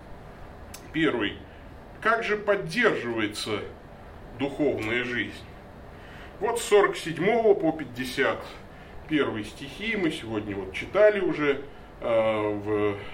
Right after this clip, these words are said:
Евангелии. Э, мы видим, что здесь речь идет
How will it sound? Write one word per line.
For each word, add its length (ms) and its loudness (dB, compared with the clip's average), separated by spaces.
Евангелии. 1000 2
Э, 320 -6
мы 300 2
видим, 340 0
что 200 0
здесь 500 -2
речь 340 6
идет 360 4